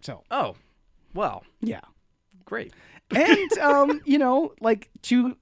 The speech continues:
Speaker 1: again, show, for Steven Seagal to show his, you know, not, not only his badassery, but his, his knowledge of other cultures, which is real. I know, I know that he
Speaker 2: Yeah.
Speaker 1: opened a dojo
Speaker 2: Mm-hmm.
Speaker 1: in the Far East, and he was the only Westerner over there who was teaching martial arts. I get it.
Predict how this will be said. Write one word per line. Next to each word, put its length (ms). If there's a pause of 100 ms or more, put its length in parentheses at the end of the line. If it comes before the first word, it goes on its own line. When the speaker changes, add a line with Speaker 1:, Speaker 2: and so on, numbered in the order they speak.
Speaker 1:
again, 460
show, 420
for 180
Steven 320
Seagal 360
to 80
show 320
his, 400
you 120
know, 300 (100)
not, 280
not 160
only 180
his 140
badassery, 760
but 140
his, 280 (280)
his 200
knowledge 460
of 100
other 200
cultures, 580 (460)
which 320
is 240
real. 480
I 160
know, 640
I 160
know 240
that 140
he 240
Speaker 2:
Yeah. 140
Speaker 1:
opened 220
a 80
dojo 580
Speaker 2:
Mm-hmm. 100
Speaker 1:
in 40
the 80
Far 300
East, 320
and 80
he 160
was 140
the 100
only 240
Westerner 520
over 140
there 160
who 100
was 140
teaching 320
martial 320
arts. 220
I 100
get 220
it. 80